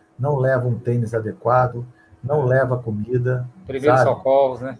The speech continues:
Speaker 1: Não leva primeiro socorro. Primeiro socorro nem existe, cara.
Speaker 2: Nem existe.
Speaker 1: Primeiro socorro nem existe. E olha que eu já salvei muita gente na trilha com aqueles meus primeiros socorros ali.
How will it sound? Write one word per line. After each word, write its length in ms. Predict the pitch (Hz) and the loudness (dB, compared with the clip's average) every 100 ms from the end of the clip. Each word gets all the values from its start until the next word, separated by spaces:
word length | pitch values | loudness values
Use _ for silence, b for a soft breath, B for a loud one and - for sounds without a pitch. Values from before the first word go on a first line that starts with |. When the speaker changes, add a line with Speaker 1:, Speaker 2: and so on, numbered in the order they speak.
| - 131 | -14 -8
Speaker 1:
Não 200 | 147 151 | -6 2
leva 240 | 151 143 | 4 4
primeiro 340 | 139 127 127 113 | 0 0 0 0
socorro. 220 | - - | -4 -4
Primeiro 240 | 311 330 | 0 0
socorro 380 | 302 330 320 320 | 2 0 2 0
nem 80 | 330 | 0
existe, 400 | 294 143 165 - | -2 -2 -4 -6
cara. 200 | 95 90 127 | -10 -12 -10
Speaker 2:
Nem 140 | 139 | -10
existe. 440 | 135 117 101 - | -10 -10 -12 -10
Speaker 1:
Primeiro 280 | 143 151 190 | -6 0 0
socorro 400 | 185 165 165 165 | 2 2 4 4
nem 120 | 185 | 4
existe. 480 | 175 120 135 127 - | 2 0 -4 -6 -6
E 100 | 117 | 6
olha 200 | 156 143 113 | 6 6 2
que 100 | 135 | 0
eu 60 | |
já 120 | 131 | 0
salvei 340 | 127 131 123 139 | 0 -2 0 -2
muita 500 | 147 175 185 180 - | 2 8 8 8 4
gente 360 | 120 131 127 127 | 2 -4 -4 -6
na 100 | 123 | -6
trilha 300 | 123 120 120 | -6 -6 -6
com 80 | |
aqueles 240 | 117 123 110 | -10 -10 -8
meus 160 | 117 | -10
primeiros 300 | - 113 107 | -8 -8 -8
socorros 420 | - 104 107 107 95 | -8 -10 -10 -10 -12
ali. 200 | 92 | -14